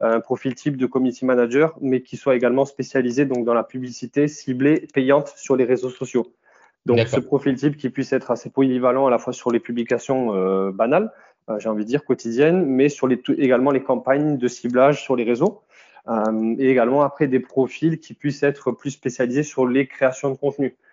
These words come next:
Speaker 1: Donc, euh, un petit peu dans l'idée vidéaste, je pense au début sous-traiter ce, ce, ce type d'activité.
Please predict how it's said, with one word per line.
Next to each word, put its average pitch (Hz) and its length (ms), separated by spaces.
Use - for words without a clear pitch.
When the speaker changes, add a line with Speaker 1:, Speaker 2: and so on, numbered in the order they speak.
Speaker 1:
Donc, 127 440
euh, 110 720
un 113 60
petit 117 160
peu 135 180
dans 127 80
l'idée 123 240
vidéaste, 127 640
je 120 100
pense 135 300
au 135 100
début 131 320
sous-traiter 143 540
ce, 120 260
ce, 113 240
ce - 220
type - 220
d'activité. 131 580